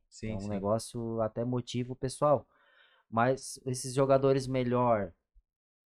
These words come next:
Speaker 2: é porque veio de times, porque tem aquele jogador que tava, já jogou na Série A num time bem, né, bem mais ou menos, foi, cai-, foi pra B, e aí tá com uma idade,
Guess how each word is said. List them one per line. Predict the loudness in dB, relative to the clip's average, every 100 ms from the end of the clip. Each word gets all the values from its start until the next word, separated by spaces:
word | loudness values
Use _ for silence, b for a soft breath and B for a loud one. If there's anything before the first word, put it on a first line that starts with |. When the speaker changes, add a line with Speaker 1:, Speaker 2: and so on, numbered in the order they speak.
| _
Speaker 2:
é | -8 -6
porque | -2 -2
veio | 2 2 2
de | -4
times, | -6 -2 -2 -2 -6
porque | -12 -10
tem | -6
aquele | -4 -4
jogador | 0 4 4 4 2
que | 0
tava, | 2 4 4 4 0 -2
já | -2
jogou | 0 -2 -2
na | -4
Série | -2 2 2
A | 2
num | -2
time | -6 -6 -6
bem, | -4 -2 -2 -4 -6 -10 -16 -20 -20 _ _ _ _ _ _ _ _ _ _ _ -16
né, | -14 -10
bem | -8 -4
mais | -4 -4
ou | -4
menos, | -4 -4 -4 -6 -10
foi, | -10 -10
cai-, | -8 -10 -10 _ _
foi | -16 -6
pra | -4
B, | -4 -2 -2 -2 -4 -8 _ _ _ _ _ _ -8
e | -4 0
aí | 2 0 0
tá | 2 4 2
com | -2
uma | -2 -2
idade, | 2 6 6 4 -4 -8